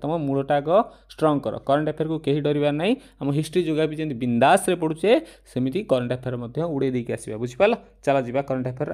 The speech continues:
ଆଜିର କ୍ଲାସ୍କୁ, ଓଡ଼ିଶାର କରେଣ୍ଟ ଆଫେୟାର କ'ଣ ଅଛି ଦେଖିବା। ଫାଷ୍ଟ କୋଶ୍ଚିନ୍ ତମମାନଙ୍କ ସ୍କ୍ରିନ୍ ଉପରେ ପିଲାମାନେ, ପ୍ରଥମ କୋଶ୍ଚିନ୍ ଅଛି, ହ୍ୱିଚ୍ ସିଟି ଅଫ୍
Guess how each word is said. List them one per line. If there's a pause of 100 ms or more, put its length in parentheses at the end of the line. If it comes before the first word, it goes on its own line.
ଆଜିର (100)
କ୍ଲାସ୍କୁ,
ଓଡ଼ିଶାର
କରେଣ୍ଟ
ଆଫେୟାର
କ'ଣ (100)
ଅଛି
ଦେଖିବା। (1800)
ଫାଷ୍ଟ
କୋଶ୍ଚିନ୍
ତମମାନଙ୍କ
ସ୍କ୍ରିନ୍
ଉପରେ
ପିଲାମାନେ, (140)
ପ୍ରଥମ (120)
କୋଶ୍ଚିନ୍
ଅଛି, (480)
ହ୍ୱିଚ୍ (120)
ସିଟି (520)
ଅଫ୍